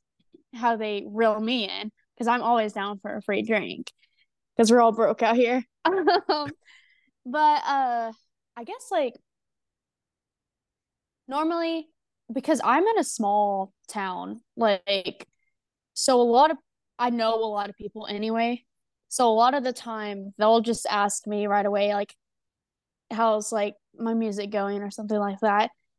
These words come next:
And if they're, like, genuinely, like, if we're holding a conversation and they're, like, intelligent and you can, like, kind of pick up on that and they're just, like, it's not like you're talking to a brick wall,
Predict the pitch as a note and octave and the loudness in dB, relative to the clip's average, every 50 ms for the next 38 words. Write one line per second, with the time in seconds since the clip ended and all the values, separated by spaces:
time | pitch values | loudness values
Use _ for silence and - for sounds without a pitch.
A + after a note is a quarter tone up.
0 | _ _ _ _ - - C#4 C4 B3+ B3+ A#3+ - D4 C4+ C#4 C#4+ C#4 A#3+ G#3+ - | _ _ _ _ 0 4 6 6 6 6 4 2 2 4 4 4 2 0 -2 -4
1 | - A3+ G3+ A3 A#3 A3+ A#3+ B3 B3 B3 A#3+ A#3 - - - A3 - A#3+ A#3+ A3 | -8 -10 -8 -6 -6 -4 -4 -4 -4 0 0 0 0 0 -8 -10 -6 -6 -6 -4
2 | G3 A3+ A3 A3 A3+ A#3+ A#3 A3+ A3+ - B3 A#3 A3 A3+ G#3+ - - G3+ G3+ F#3+ | -2 -2 0 0 0 -2 -4 -6 -6 -4 -4 -4 -4 -4 -8 -6 -4 -4 -4 -4
3 | - B3+ A#3+ A3+ A3 - G#3+ G#3 G#3 G#3 G#3 G#3 G#3 G3+ G#3 G#3+ - - _ _ | -4 -4 -2 -2 -2 -4 -2 0 2 2 2 4 2 2 2 0 -2 -4 _ _
4 | _ _ _ _ _ _ _ _ _ _ _ _ _ _ - - G#3+ G3+ - - | _ _ _ _ _ _ _ _ _ _ _ _ _ _ -2 0 0 0 0 0
5 | G#3 G#3+ A3+ A#3+ B3+ A#3+ B3+ C#4+ C#4 C#4+ C#4 - - A3 A3 A3 G#3+ G3 - - | 2 4 4 4 4 4 2 2 0 0 -2 -4 -6 -6 -6 -6 -8 -10 -8 -6
6 | A3 G#3+ G#3+ G3+ G#3+ - - A3 G#3+ G#3+ G#3 - - A#3+ A#3 A#3+ A3+ A3 B3 B3+ | -6 -4 -4 -4 -6 -6 -6 -4 -4 -4 -4 -2 -2 -2 0 0 0 0 2 2
7 | B3 C4 C4+ C4 B3+ - A3+ A3 G#3+ G#3+ G#3+ G3+ G3+ G#3 - - - A3 G3+ G3+ | 2 2 2 0 0 -2 -4 -4 -4 -4 -4 -6 -6 -8 -8 -8 -6 -4 -4 -6
8 | A#3+ _ _ _ _ _ _ _ _ _ _ _ _ _ _ _ _ _ - - | -6 _ _ _ _ _ _ _ _ _ _ _ _ _ _ _ _ _ -4 -4
9 | B3 A3 - - B3+ A#3+ A#3 - - A#3 A3 - A3+ G3+ - A3 A3 A3 - A#3+ | -2 -2 0 2 2 2 2 2 0 -4 -4 -4 -8 -10 -6 -4 -4 -4 -4 -6
10 | A3+ G3+ A3+ A3+ A3 A3 A3 A3 G#3+ - A3 G#3 - A3 G3+ - - G3+ F#3+ G3 | -8 -6 -4 -4 -4 -2 -2 -4 -4 -6 -6 -6 -6 -10 -10 -6 -4 -2 0 4
11 | G#3+ B3 D4+ D#4+ - | 4 4 4 4 0